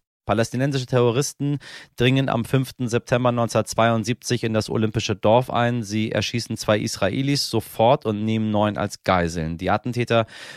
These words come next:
wollen mehr als zweihundert palästinensische Gefangene aus israelischer Haft freipressen. Die israelische Regierung geht nicht auf die Forderung ein, mehrere Befreiungsversuche scheitern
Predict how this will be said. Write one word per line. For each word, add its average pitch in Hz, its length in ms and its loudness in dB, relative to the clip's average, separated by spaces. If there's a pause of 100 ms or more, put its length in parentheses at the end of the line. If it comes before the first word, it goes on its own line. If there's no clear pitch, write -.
(120)
wollen 107 280 2
mehr 113 280 2
als 107 240 -2
zweihundert 113 640 0
palästinensische 104 800 0
Gefangene 101 480 -2
aus - 160 -4
israelischer 90 640 -2
Haft 85 240 -6
freipressen. - 640 -8
Die 98 140 -6
israelische 123 440 0
Regierung 143 500 0
geht 127 280 -2
nicht 151 260 -2
auf 120 160 2
die 123 140 -4
Forderung 127 560 0
ein, 143 420 0
mehrere 131 400 0
Befreiungsversuche 117 880 0
scheitern 131 480 2